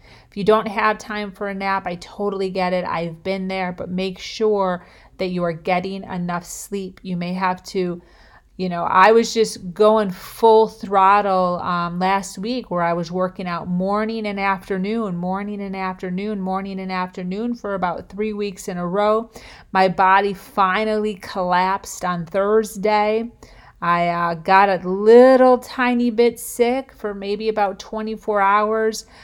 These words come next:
My man took really good care of me, um, <laughs> babied me and spoiled me a little bit, made sure I went to bed early. I got a full eight hours of sleep two days in a row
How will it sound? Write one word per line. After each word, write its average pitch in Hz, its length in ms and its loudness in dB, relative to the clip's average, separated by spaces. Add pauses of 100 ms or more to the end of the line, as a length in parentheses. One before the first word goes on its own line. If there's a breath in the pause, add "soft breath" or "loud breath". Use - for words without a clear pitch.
(140)
My 180 180 -2
man 196 340 -4
took 196 260 -10
really 214 560 2
good 214 300 0
care 214 400 -2
of 202 100 -10
me, 208 360 -6 (520 loud breath)
um, 175 400 0
<laughs> 226 180 -6
babied 247 380 4
me 214 240 0
and 208 160 0
spoiled 214 500 0
me 208 120 -2
a 208 80 -2
little 208 200 0
bit, 202 260 -2
made 190 300 -6
sure 208 180 -4
I 202 100 -2
went 196 260 -6
to - 80 -12
bed 190 200 0
early. 190 420 -2
I 175 80 -2
got 175 180 -4
a 165 220 -6
full 202 280 -2
eight 190 220 -4
hours 190 400 -2
of 170 80 -12
sleep 233 580 -6
two 214 240 -8
days 202 300 -2
in 190 80 -8
a 175 100 -6
row 214 600 0